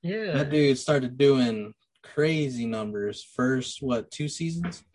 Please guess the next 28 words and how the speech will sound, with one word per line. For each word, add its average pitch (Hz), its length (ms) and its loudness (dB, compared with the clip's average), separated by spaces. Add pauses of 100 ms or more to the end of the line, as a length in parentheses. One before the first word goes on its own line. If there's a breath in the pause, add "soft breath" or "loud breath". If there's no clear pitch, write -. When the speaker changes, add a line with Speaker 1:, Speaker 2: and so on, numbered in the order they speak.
(540 loud breath)
Speaker 1:
Mm-hmm. 156 340 4
Speaker 2:
He 165 60 2
said 143 280 0
'cause 120 200 -2
he 120 80 0
had 123 160 4
a 113 80 0
line, 127 400 2
you 123 80 -2
can, 110 440 -6
anybody 113 440 -2
can, 107 380 -10 (180)
they 120 100 0
don't 135 240 4
even 131 160 2
have 156 140 4
to 127 80 -4
be 120 160 0
Zeke, 113 280 -4
it - 40 -16
can 123 140 -2
be 113 260 -6
any 147 240 0
running 139 320 0
back 110 240 -4
back 104 240 -4
there, 107 220 -2
and 147 160 -8